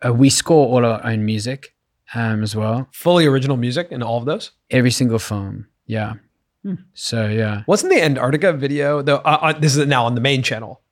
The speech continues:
Speaker 2: Wasn't
Speaker 1: Yeah.
Speaker 2: that Hans Zimmer?
Speaker 1: Yeah, that's Hans Zimmer, yeah.
Speaker 2: That's crazy.
Speaker 1: <laughs> Yeah, it's
Speaker 2: Like, when you,
Speaker 1: weird,
Speaker 2: I
Speaker 1: eh?
Speaker 2: remember when I saw it at the end, it's, like, so
Speaker 1: <laughs>
Speaker 2: casual. It's like, "Music by Hans Zimmer." And you're like,
Speaker 1: <laughs> Yeah, yeah.
Speaker 2: "Wait,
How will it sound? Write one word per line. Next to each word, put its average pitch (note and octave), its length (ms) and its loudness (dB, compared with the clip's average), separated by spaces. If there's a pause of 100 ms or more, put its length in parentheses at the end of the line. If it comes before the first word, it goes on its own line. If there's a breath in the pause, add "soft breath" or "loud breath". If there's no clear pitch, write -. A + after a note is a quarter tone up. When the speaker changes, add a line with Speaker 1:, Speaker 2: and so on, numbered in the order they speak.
Speaker 2:
Wasn't C3 220 4
Speaker 1:
Yeah. E4+ 60 2
Speaker 2:
that - 100 -6
Hans E3+ 240 2
Zimmer? D#3 420 2
Speaker 1:
Yeah, A#2+ 300 4
that's A2 160 -2
Hans A2+ 180 -4
Zimmer, G#2+ 160 -4
yeah. G2+ 140 2
Speaker 2:
That's A#3 160 4
crazy. E3+ 640 2
Speaker 1:
<laughs> - 60 -20
Yeah, B2+ 360 2
it's G#2+ 80 2
Speaker 2:
Like, G#3 120 6
when B3 100 6
you, A#3+ 80 6
Speaker 1:
weird, A3 60 2
Speaker 2:
I G#3 80 6
Speaker 1:
eh? - 20 4
Speaker 2:
remember F4+ 240 4
when A3 100 2
I F3 60 4
saw C#3+ 320 2
it E3+ 60 -2
at F3 100 4
the D#3 100 6
end, E3+ 220 4
it's, E3+ 80 4
like, - 140 4
so A#3 200 4
Speaker 1:
<laughs> D#3+ 120 4
Speaker 2:
casual. D#3+ 260 4
It's F3 100 2
like, D#3+ 160 0
"Music B2 280 -2
by A#2 120 2
Hans A2 220 0
Zimmer." A2+ 220 2
And D#3+ 120 2
you're F#3 120 8
like, E3 140 4
Speaker 1:
<laughs> D#3 180 -6
Yeah, C3+ 380 0
yeah. B2+ 40 4
Speaker 2:
"Wait, C#3+ 340 2